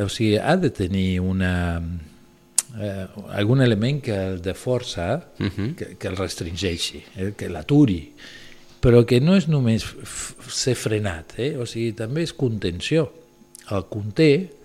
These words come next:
Speaker 1: eh, en els seus afectes, en les seves emocions, li, li posa com uns, un,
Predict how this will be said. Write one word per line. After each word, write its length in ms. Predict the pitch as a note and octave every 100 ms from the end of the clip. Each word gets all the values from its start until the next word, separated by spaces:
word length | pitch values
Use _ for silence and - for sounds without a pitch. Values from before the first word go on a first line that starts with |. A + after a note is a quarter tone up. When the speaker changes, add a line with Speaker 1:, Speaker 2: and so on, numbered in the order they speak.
| - - - - -
Speaker 1:
eh, 540 | A2+ G#2 G2+ G2 F#2+ F#2
en 640 | F2+ F2+ F2 F2 F2+ A#2
els 120 | G2
seus 220 | - F#2+
afectes, 540 | F2+ - D#3+ - G#2+ G2+
en 80 | F2+
les 140 | F2
seves 240 | G2 F2 E2+
emocions, 680 | E2 F2 - D#3 D#3+ C#3 -
li, 160 | G#2
li 140 | G2 G2+
posa 260 | B2 B2 G#2+
com 140 | G#2
uns, 400 | G#2+ G#2 - - -
un, 260 | F#2 F#2